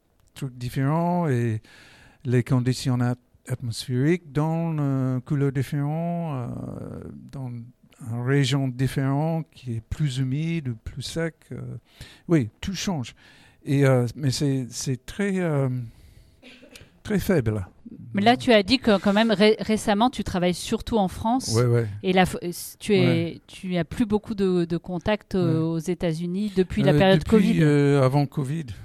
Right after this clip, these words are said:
Speaker 1: ouais, celui-là.
Speaker 2: Tu as plus de travail en
Speaker 1: Ça,
Speaker 2: France, euh.
Speaker 1: c'est un négatif.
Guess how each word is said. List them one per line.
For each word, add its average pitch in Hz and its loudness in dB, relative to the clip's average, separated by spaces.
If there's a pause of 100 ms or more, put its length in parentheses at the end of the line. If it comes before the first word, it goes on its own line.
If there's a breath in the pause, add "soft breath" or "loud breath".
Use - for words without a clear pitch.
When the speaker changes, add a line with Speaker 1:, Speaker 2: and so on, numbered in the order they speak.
(100)
Speaker 1:
ouais, 139 -4 (320)
celui-là. 131 -10
Speaker 2:
Tu 135 0
as 196 2
plus 226 0
de 214 2
travail 190 0
en 180 0
Speaker 1:
Ça, 175 4
Speaker 2:
France, 175 -2
euh. - -4
Speaker 1:
c'est 151 -2
un 147 6
négatif. 135 0